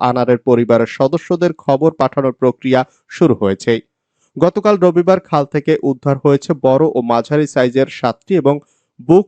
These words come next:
পাঁজর সহ বারোটি হাড়। হাড়গুলো মূলত হাতের এবং কোমর থেকে পায়ের হাঁটুর। এদিকে গোয়েন্দাদের জিজ্ঞাসাবাদে সিয়াম হোসেন জানিয়েছেন, তিনি পলাতক আখতারুজ্জামান শাহিনের অধীনে মাসিক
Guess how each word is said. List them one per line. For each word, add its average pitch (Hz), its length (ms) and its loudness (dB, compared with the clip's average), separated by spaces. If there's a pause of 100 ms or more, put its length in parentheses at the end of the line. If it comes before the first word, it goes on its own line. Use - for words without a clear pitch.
পাঁজর 160 340 0
সহ 147 300 -2
বারোটি 117 480 -4
হাড়। 123 220 0 (440)
হাড়গুলো 170 480 0
মূলত 147 340 0 (120)
হাতের 120 360 -4
এবং 139 180 0 (100)
কোমর 143 320 2
থেকে 156 320 -4
পায়ের 110 380 -4
হাঁটুর। 110 320 -2 (560)
এদিকে 175 320 0
গোয়েন্দাদের 170 580 0
জিজ্ঞাসাবাদে 135 720 -2
সিয়াম 160 360 -2
হোসেন 160 300 -2
জানিয়েছেন, 113 600 -2 (400)
তিনি 170 160 4
পলাতক 165 420 0
আখতারুজ্জামান 156 720 -2
শাহিনের 135 460 -4
অধীনে 139 320 -2
মাসিক 135 400 -4